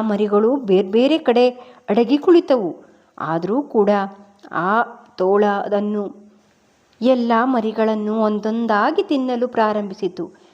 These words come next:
ಆದರೆ ಒಂದು ಮರಿ ಮಾತ್ರ ಅದನ್ನು ತಪ್ಪಿಸಿಕೊಂಡು ಓಡಿ ಹೋಯಿತು. ಆ ತೋಳಕ್ಕೆ ಒಂದು ಮರಿ ಸಿಗಲೇ ಇಲ್ಲ.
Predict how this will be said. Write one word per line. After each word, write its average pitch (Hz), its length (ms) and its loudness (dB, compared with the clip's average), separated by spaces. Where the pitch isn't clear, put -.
ಆದರೆ 285 480 2
ಒಂದು 247 400 2
ಮರಿ 302 260 2
ಮಾತ್ರ 240 380 0
ಅದನ್ನು 220 320 0
ತಪ್ಪಿಸಿಕೊಂಡು 233 880 -2
ಓಡಿ 202 300 0
ಹೋಯಿತು. 294 460 -2
ಆ 226 120 -4
ತೋಳಕ್ಕೆ 208 640 2
ಒಂದು 202 380 2
ಮರಿ 220 460 2
ಸಿಗಲೇ 202 380 2
ಇಲ್ಲ. 233 160 0